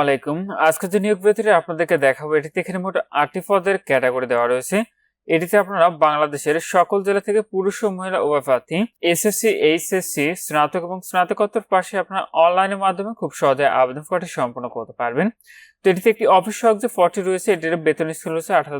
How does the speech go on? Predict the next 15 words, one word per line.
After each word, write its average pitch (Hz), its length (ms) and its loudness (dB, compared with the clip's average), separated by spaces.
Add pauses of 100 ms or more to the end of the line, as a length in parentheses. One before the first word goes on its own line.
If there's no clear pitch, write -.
দুইশো 139 200 -6 (100)
পঞ্চাশ 127 320 -2
টাকা 170 160 0
থেকে 180 180 -6
বিশ 131 180 -4
হাজার 131 180 0 (140)
দশ 120 120 -6 (100)
টাকা, 151 180 0 (500)
যেটিতে 165 380 0 (200)
পদের 175 300 4
সংখ্যা 220 240 -2
রয়েছে 208 260 0 (140)
দুইটি। 196 220 0 (140)
এটিতে 185 280 0
আপনার 214 180 -2